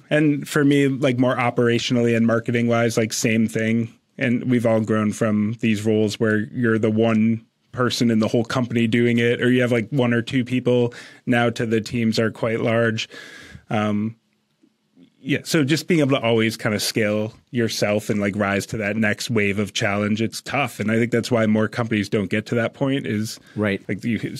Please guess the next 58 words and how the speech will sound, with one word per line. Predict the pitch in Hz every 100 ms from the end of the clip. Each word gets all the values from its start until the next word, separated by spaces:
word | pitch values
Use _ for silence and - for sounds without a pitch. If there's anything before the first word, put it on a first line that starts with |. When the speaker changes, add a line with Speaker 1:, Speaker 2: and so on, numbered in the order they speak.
| -
Speaker 1:
at | 139
some | - 131
point | 113 120
you | 110
hit | 113 117
that | 107 107
limit | 123 117 110 110 101
where | 107 107
you've | 101 104
just | - 104 -
kind | 117
of, | 104
like, | 98
maxed | 98 101 101 - -
out. | 101 107 - - - - - - - _
And | 110
I |
feel | 110 117
like, | 104 95
like, | 101 90
we | 107
just | 98 104 -
built | 104 95
a, | 107 101 -
a | 135
company | 107 - 120 107 104
with | 104
really | 107 104 101
great | 101 104
people, | - 120 101 101 98 _
like, | 113
our | 110
first | 104 113 107 -
twenty, | - 113 104
thirty, | 98 113 104 101
forty | 98 - 110 104
people | - 117 110 110
in | 127 120
the | 113
door, | 107 107 110 135 143 - -
vast | 110 117 113 -
bulk | 113 113
of | 117
them | 110 110
are |
still | 104 - 120
here, | 104 117 113 127
and | 123
they | 113
all | 110 107
have, | 110 101
like, | 104 95
giant | 117 104 104 101
roles | 107 104 101
in | 113 107
the |
company | 104 - 104 110 107
and, | 107 113